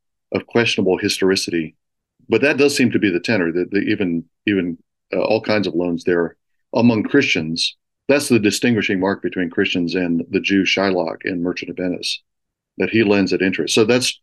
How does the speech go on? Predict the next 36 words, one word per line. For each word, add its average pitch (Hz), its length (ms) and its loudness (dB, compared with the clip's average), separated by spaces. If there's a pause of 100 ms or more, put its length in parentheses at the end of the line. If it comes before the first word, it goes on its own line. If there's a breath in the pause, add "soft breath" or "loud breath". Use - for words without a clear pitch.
(260)
that's 123 180 2
one 135 140 6
of 107 60 2
the 104 80 4
circumventions, 95 760 -2
that 90 180 0 (800)
we 143 160 6
Christians 127 460 0
can't 92 300 -4
lend, 95 320 0 (160)
lend 98 340 0
at 90 160 0
interest, 87 500 -4 (500)
but 101 160 2
we 117 120 6
can 104 160 0
get 123 180 0
this - 380 0 (180)
outsider 117 520 0
group 90 360 -2 (540)
to - 80 -6
do 107 160 4
our 98 100 4
dirty 101 280 4
work 85 300 -2
for 90 280 -2
us, - 200 -4
and, 87 380 -2 (260)
and 113 180 2
then 117 140 2
we 107 100 2
despise 101 500 0
them 85 140 -6
for - 80 -10
doing 90 300 0
it. - 160 -10